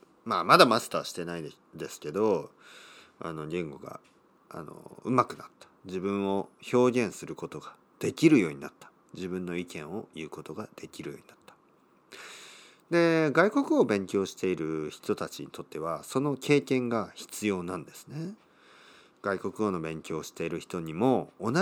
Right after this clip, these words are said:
じような経験をしてもらいたい。同じような経験をすることが必要なんです。だから、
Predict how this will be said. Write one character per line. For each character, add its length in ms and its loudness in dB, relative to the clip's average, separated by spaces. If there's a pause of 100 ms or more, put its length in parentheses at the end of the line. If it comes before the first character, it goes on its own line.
じ 100 -4
よ 80 4
う 60 4
な 160 -2 (160)
経 160 -4
験 340 -4
を 80 -4 (240)
し 140 -12
て 100 -6
も 140 -6
ら 100 -4
い 60 -8
た 100 -16
い。 80 -20 (920)
同 220 -4
じ 140 -4
よ 80 2
う 20 -2
な 180 -6
経 220 -10
験 240 -8
を 60 -10
す 120 -12
る 120 -10
こ 100 -16
と 140 -4
が 80 -6
必 340 -8
要 160 2
な 140 -8
ん 40 -14
で 80 -20
す。 220 -18 (480)
だ 120 -4
か 100 -2
ら、 380 -2